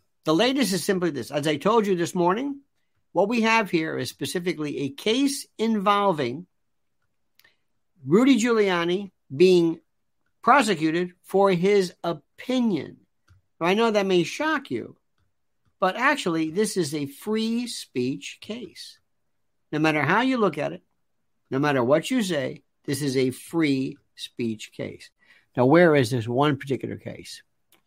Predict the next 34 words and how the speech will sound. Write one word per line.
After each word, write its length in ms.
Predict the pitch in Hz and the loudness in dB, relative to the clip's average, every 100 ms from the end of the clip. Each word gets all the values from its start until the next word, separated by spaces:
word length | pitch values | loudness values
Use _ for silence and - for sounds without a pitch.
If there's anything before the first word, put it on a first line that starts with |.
| - | -12
I 60 | - _ _ _ | -12 _ _ _
wanna 240 | 127 147 143 | 0 2 8
read 280 | 156 165 | 10 10
this 160 | 135 113 | 8 0
to 100 | - | 0
you. 160 | 120 123 | 0 0
This 260 | 135 147 123 | 0 0 0
was, 140 | 101 | -2
this 200 | 123 - | -4 -8
is 60 | 107 | -4
very 220 | 113 104 | -2 -2
interesting. 300 | 101 - - | -6 -14 -10
God, 80 | - | -10
there's 140 | - - | -8 -8
so 280 | - 226 | -4 -2
much 580 | 202 120 - - - - | -2 -2 -8 -10 -8 -10
stuff 360 | - - 233 - | -4 -2 -2 -2
here. 320 | - - - _ _ _ _ _ _ _ _ _ _ _ _ _ _ _ _ _ _ _ _ | -8 -12 -16 _ _ _ _ _ _ _ _ _ _ _ _ _ _ _ _ _ _ _ _
How 240 | - 175 | 6 8
people 500 | 175 208 247 190 170 | 8 6 4 4 4
do 300 | 151 135 123 | 2 0 0
not 360 | 120 180 220 220 - | 4 4 4 -2 -10
belong, 580 | 233 214 147 113 107 101 - _ _ _ _ _ - | -6 0 2 2 0 -6 -16 _ _ _ _ _ -10
how 120 | 113 | -6
people 340 | - 143 131 | -4 -4 -2
do 180 | 110 117 | -2 -2
not 400 | 117 139 180 180 _ _ _ _ | -2 -2 -2 -6 _ _ _ _
find 440 | - - 165 160 127 | -2 4 4 4 2
this 140 | 101 | -4
fascinating. 680 | - - 127 123 104 95 92 | -4 -2 0 -2 -8 -10 -10
I 60 | 101 | -10
have 120 | 98 | -8
no 200 | 107 104 | -8 -8
idea. 340 | 98 90 - | -12 -16 -20